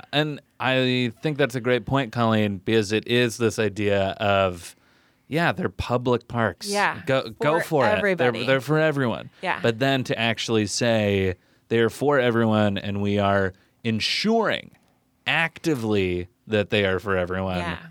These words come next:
Speaker 1: is so cool.
Speaker 2: Yeah.
Speaker 1: Good
Speaker 2: Yeah.
Speaker 1: on ya, C-,
Speaker 2: Good on
Speaker 1: C P D.
Speaker 2: ya. I'm,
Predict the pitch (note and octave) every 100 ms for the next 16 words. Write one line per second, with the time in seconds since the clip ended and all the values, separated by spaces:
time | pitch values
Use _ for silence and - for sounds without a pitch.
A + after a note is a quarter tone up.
0 | - G#2+ F2+ - B2 G#2 - G#2+ G1+ -
1 | F3 D#3 - - _ F#3+ G#3 G#3+ A3+ D#3
2 | F#2+ - G#2+ - - G#3 C#4 - F#3 C#4
3 | G#3+ F3+ D#3+ D#3 E3 - F3+ C#4